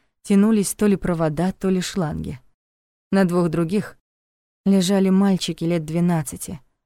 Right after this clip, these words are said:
на головы которых эти самые шлемы были надеты.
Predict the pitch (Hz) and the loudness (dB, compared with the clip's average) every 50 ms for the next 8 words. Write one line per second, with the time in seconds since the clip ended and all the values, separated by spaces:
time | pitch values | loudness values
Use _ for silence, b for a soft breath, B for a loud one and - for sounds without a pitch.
0 | _ _ _ _ _ - 190 190 180 170 208 214 196 180 165 170 - 170 165 - | _ _ _ _ _ 0 2 2 2 2 0 0 0 0 -2 -2 -4 -6 -4 -4
1 | 226 214 185 - - 180 - 175 - - 202 190 180 175 - - - 214 220 185 | -2 -2 -2 -2 -4 -6 -6 -6 -4 -2 0 0 0 0 -2 -2 -2 0 0 0
2 | 165 160 160 180 196 196 202 208 214 208 233 220 - - - 170 | 0 0 0 2 2 4 4 2 2 2 0 -2 -2 -4 -10 -16